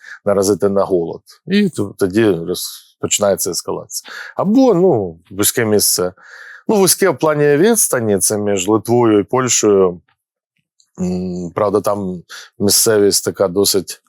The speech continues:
складна для проходу, але все рівно Сувалки. На Сувалки цей перехід, там, порядка ста кілометрів, не більше. Як, ну, можна по-різному міряти, від шістдесяти до ста, але отакий відстань. А це прямий вихід через Білорусь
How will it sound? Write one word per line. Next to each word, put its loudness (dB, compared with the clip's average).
складна 0
для 0
проходу, -2
але 2
все -2
рівно -2
Сувалки. -2
На -2
Сувалки 0
цей 0
перехід, -2
там, -6
порядка -6
ста -2
кілометрів, -6
не -6
більше. -6
Як, 2
ну, 0
можна 0
по-різному 2
міряти, 2
від -4
шістдесяти -2
до -12
ста, -6
але 0
отакий -2
відстань. -6
А -4
це 0
прямий 2
вихід 0
через 2
Білорусь 2